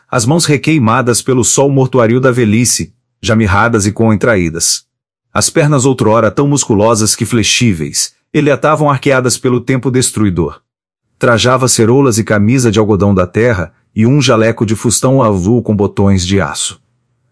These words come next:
Quando o velho fronteou a cruz de cedro, fez uma inflexão profunda com uma arrabeca e se dispôs a continuar o seu passeio.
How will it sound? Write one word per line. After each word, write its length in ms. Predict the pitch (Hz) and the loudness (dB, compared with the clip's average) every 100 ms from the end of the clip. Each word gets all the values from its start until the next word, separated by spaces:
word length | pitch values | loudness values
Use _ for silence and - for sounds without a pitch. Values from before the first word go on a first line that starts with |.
| _ | _
Quando 260 | - 147 143 | -2 0 2
o 40 | |
velho 260 | 117 127 135 | 2 2 0
fronteou 360 | 131 131 120 117 | 0 0 2 0
a 60 | |
cruz 240 | - 131 107 | 0 -2 0
de 80 | |
cedro, 460 | 107 - 107 98 85 _ | -2 0 0 -2 -8 _
fez 240 | - 113 | -4 0
uma 140 | 120 127 | 2 0
inflexão 420 | 117 127 - 151 | 0 0 0 -2
profunda 520 | 139 135 - 151 160 | -2 -4 -2 0 0
com 180 | - 120 | 0 0
uma 220 | 107 110 | 2 2
arrabeca 680 | 113 107 101 110 123 - 87 - | 0 0 0 0 -2 -4 -10 -6
e 40 | |
se 140 | - | -4
dispôs 460 | 127 127 - 147 139 | -2 -2 0 0 0
a 60 | 131 | 0
continuar 640 | 151 147 - 135 98 107 | 0 0 0 2 2 0
o 60 | |
seu 200 | 101 127 | 0 -2
passeio. 520 | 117 117 - 98 92 | 0 -2 0 0 -2